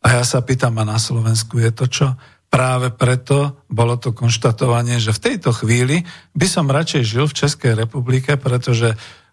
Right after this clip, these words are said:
o čom to je v Slovenskej republike? O čom sa bublá v Slovenskej republike? Nie, nie, nie, nebudem tu spúšťať žiadny bulvár, ale tie najnovšie správy najprv chceli, e, kvôli,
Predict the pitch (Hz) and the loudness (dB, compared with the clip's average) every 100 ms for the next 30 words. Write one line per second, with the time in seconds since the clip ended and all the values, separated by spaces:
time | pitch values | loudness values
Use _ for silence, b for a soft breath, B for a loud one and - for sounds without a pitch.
0 | _ 156 - 226 220 196 139 120 127 143 | _ 0 0 0 -2 0 0 2 2 0
1 | 139 _ - - 120 117 113 110 - 104 | -4 _ -4 0 2 2 -2 -4 -2 0
2 | 101 - 98 101 - 107 B B - 190 | -2 -6 -10 -10 -2 -2 B B -2 -2
3 | 190 202 202 - 143 107 131 139 143 143 | 0 0 0 0 -2 0 -2 0 0 0
4 | 139 - 117 113 120 123 - 110 110 113 | -2 -2 0 0 0 -2 0 2 2 -2
5 | 110 104 104 - 101 B B - 147 147 | -4 -2 -2 -2 -4 B B 0 0 2
6 | 143 143 131 131 135 139 131 120 123 113 | 0 0 2 0 0 0 0 -2 -2 -4
7 | - 123 - 113 113 120 117 98 117 123 | 0 -2 2 0 2 0 -2 0 2 2
8 | 127 127 127 120 120 110 B B - 120 | 2 2 2 0 -2 -6 B B -2 0
9 | 117 127 123 - 127 - - 120 123 123 | 2 0 -2 -2 -2 -2 0 2 2 0
10 | 120 117 110 b b b - 120 120 117 | 0 -4 -8 b b b -2 0 0 -2
11 | 110 - - 117 113 110 98 B B - | -6 -2 -2 0 0 -2 -4 B B -2
12 | 127 113 113 110 - 117 117 110 | 0 2 0 -2 0 0 2 0